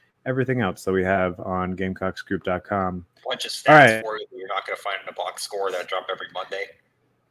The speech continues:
Speaker 1: Yeah, that's actually one of my favorite articles, um, that we've been, been looking at thus far.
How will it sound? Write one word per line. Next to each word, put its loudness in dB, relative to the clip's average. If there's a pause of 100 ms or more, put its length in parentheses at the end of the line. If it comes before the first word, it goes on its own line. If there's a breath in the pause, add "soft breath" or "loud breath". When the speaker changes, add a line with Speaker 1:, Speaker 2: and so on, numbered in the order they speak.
(300)
Speaker 1:
Yeah, 6
that's 2
actually 4
one 0
of -2
my 0
favorite 0
articles, 0
um, -4
that -4
we've -4
been, -2 (840)
been -2
looking -2
at 0
thus -4
far. 6